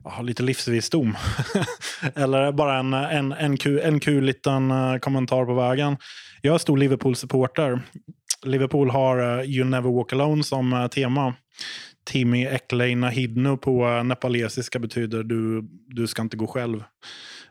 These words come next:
Eh, och jag vet att det där i-, sk-, skämtade vi rätt mycket om, eh, så här, eh, för, för blödarsjuka så är det, du behöver inte blöda själv.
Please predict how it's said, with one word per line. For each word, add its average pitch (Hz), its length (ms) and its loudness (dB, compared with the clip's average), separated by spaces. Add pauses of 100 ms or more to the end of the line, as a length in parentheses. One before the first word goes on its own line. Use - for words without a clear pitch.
(140)
Eh, 117 260 2
och 123 140 2
jag 127 60 4
vet 139 240 4
att 127 80 -2
det 127 60 -2
där 120 260 2
i-, 127 460 -2
sk-, - 320 -4
skämtade 143 460 -2
vi 143 80 2
rätt 123 200 -4
mycket 131 260 -2
om, 120 240 2
eh, 117 260 0
så 120 160 -4
här, 117 380 -2
eh, 113 60 -10 (240)
för, 120 280 -2 (280)
för 135 80 0
blödarsjuka 131 760 0
så 131 140 -4
är 120 140 0
det, 117 220 -2 (540)
du 123 100 0
behöver 120 260 0
inte 120 120 -2
blöda 123 400 2
själv. 107 340 -4